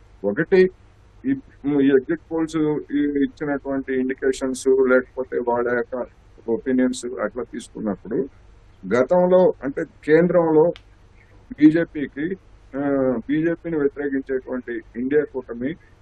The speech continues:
ఒక గట్టి సవాలుని ఇచ్చింది. ఆ గట్టి సవాలు కూడా వాళ్ళు మాకు ఇన్ని సీట్లు వస్తాయి మేము ఇన్-, అని చెప్పి చెప్పకపోయినప్పటికీ బీజేపీని మేము గణనీయంగా,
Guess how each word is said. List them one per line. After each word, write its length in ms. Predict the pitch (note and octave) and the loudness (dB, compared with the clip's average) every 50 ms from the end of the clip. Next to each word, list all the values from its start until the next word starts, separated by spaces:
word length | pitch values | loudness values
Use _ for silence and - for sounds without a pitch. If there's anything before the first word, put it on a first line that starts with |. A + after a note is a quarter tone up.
| - _ - | -20 _ -10
ఒక 120 | - - D#3+ - B3 C4+ | -4 -2 -2 0 2 0
గట్టి 340 | C4 - C4+ C4 - G#3 G3+ | 2 2 0 -2 -2 -4 -2
సవాలుని 480 | - E3 C#3 C3+ C#3 D3 D3 C#3 A#2+ | 2 2 4 6 6 4 4 2 0
ఇచ్చింది. 400 | A2 - - G#2+ F#2+ F2+ - - - - - - - - _ - - - B2 | -2 -4 -6 -10 -10 -10 -12 -14 -16 -16 -20 -20 -20 -20 _ -20 -8 0 2
ఆ 260 | C#3 D3+ D3 C#3 C#3+ | 2 4 4 4 4
గట్టి 180 | C#3 - - G3+ | 4 2 0 -2
సవాలు 420 | - F#3 E3+ E3 E3+ E3+ E3+ E3+ | 0 2 4 6 6 6 4 4
కూడా 320 | D#3 D3+ C#3+ D3 F3 F#3 F#3+ - - - - A#2+ C3+ | 2 2 0 2 0 -4 -4 -6 -12 -14 -4 0 0
వాళ్ళు 380 | C3+ D3 E3+ F#3 F3 D#3+ B2+ A#2+ - - _ - - - | 2 2 2 2 2 0 0 -2 -4 -10 _ -20 -10 -6
మాకు 340 | B2 C3+ C#3+ E3 E3+ E3+ E3 | -4 -2 0 0 0 0 2
ఇన్ని 260 | C#3 C#3 C#3+ D#3+ E3 | 2 2 2 2 0
సీట్లు 380 | D#3 - E3 E3 - - F3+ F3 | -2 -2 -4 -4 -4 -2 -2 -2
వస్తాయి 520 | D#3+ D#3+ - - D#3+ D#3 D3 D3 D#3 E3 D#3+ D3+ | -2 -2 -4 -4 0 0 2 2 2 2 0 0
మేము 240 | D3 D3 D3 D3 D3 | -2 0 0 0 0
ఇన్-, 160 | C#3 G#3 B3+ - - - _ _ - _ _ _ _ _ - - - - - - _ _ - | 0 -2 -2 -6 -8 -16 _ _ -20 _ _ _ _ _ -20 -20 -20 -20 -20 -20 _ _ -4
అని 100 | C#3 D3 | -4 -2
చెప్పి 340 | D3 E3 D#3+ - - - C#3 | -2 -2 -4 -4 -6 -4 -4
చెప్పకపోయినప్పటికీ 1040 | B2+ - - F3+ F3+ - F3 E3 D#3 D#3 C3+ - - A2 - - - - D#3+ G3 C4 - - - - - - - _ - - | -4 -2 -4 -6 -4 -2 0 0 0 0 0 -2 -4 -8 -8 -8 -8 -6 -8 -8 -8 -10 -14 -20 -20 -20 -20 -20 _ -6 -4
బీజేపీని 640 | C#3 E3+ G3 F#3+ A3+ G#3 G3+ - F3+ F3+ F3 F#3+ G#3 | -2 -2 4 6 6 6 6 2 -4 -6 -4 -4 -2
మేము 360 | G3 F3 D#3 D#3 E3 F#3 G3+ - - - C3+ | -2 0 0 0 0 -2 -4 -8 -8 -2 0
గణనీయంగా, 580 | C3+ C#3+ D#3 E3+ F3 E3+ E3 D3+ C#3 C#3 - | 0 0 2 0 0 -2 0 -2 -2 -2 -4